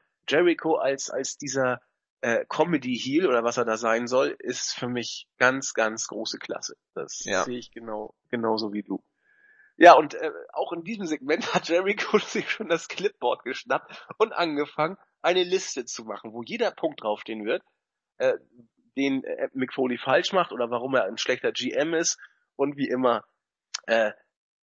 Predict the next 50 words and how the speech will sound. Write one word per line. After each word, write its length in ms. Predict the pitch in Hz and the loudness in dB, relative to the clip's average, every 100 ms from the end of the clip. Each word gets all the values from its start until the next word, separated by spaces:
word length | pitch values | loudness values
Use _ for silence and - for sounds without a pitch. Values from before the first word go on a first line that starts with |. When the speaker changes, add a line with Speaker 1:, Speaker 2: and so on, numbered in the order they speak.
| _ _ - | _ _ 2
Speaker 1:
das 420 | 135 - - - | 2 2 -4 -6
wird, 200 | 110 113 | -4 -2
oder 100 | 113 | 0
was, 140 | 123 131 | 0 0
äh, 180 | 113 113 | -4 -2
Mick 240 | 120 - | -2 -4
Foley 520 | - 131 127 113 107 | -2 -2 0 -2 -6
won't 380 | - 113 120 117 | -4 0 0 0
like 320 | 104 107 - - _ - | 0 0 -2 -10 _ 0
it. 300 | - - - _ | 0 -2 -10 _
Dieses 340 | 101 104 - - | -12 -10 -10 -10
It 100 | - - | -14 -8
wurde 200 | 101 - | -8 -8
wieder 220 | 101 92 | -8 -6
mal 340 | 98 95 92 - _ _ - | -4 -6 -6 -10 _ _ -8
beschworen. 560 | 101 - 123 135 131 123 _ _ _ | -4 -2 4 6 6 0 _ _ _
Und 200 | 123 120 | -6 -2
da 140 | 113 113 | 0 0
wusste 240 | 123 - | -4 -6
ich, 80 | - | -2
irgendwas 340 | 139 123 117 | 0 0 -2
Cooles 280 | - 139 - | -2 -4 -2
wird 140 | 123 | -2
noch 140 | 123 - | -2 0
kommen 220 | 131 131 | 0 0
und 100 | 123 | 2
Gott 140 | 127 | 0
sei 80 | - | 0
Dank 160 | 110 - | -4 -4
ist, 140 | - - | -8 -12
ich 140 | - | -8
fand's, 340 | 131 110 - - | -4 -4 -4 -6
wie 80 | |
gesagt, 240 | 110 104 - | -4 -4 -4
auch 100 | - | -8
großartig. 440 | - - - - - | -6 -6 -6 -10 4
Soweit 300 | 214 214 147 | 6 6 2
waren 200 | 196 160 | -2 -2
wir 80 | 101 | -2
aber 140 | 104 | -4
noch 140 | 107 | -6
nicht, 240 | 123 131 - | -8 -10 -10
denn 120 | 120 | -10
zuerst 460 | - 113 135 131 - | -8 -4 -4 -6 -8
kam 220 | 117 110 | -6 -4
das 280 | 101 - - _ _ _ - | -6 -8 -16 _ _ _ -8
zweite 380 | - 170 220 | 2 2 4
Match 220 | 175 156 - | 0 -2 -2
des 140 | 151 | -8
Abends, 480 | 120 123 123 120 | -6 -4 -4 -6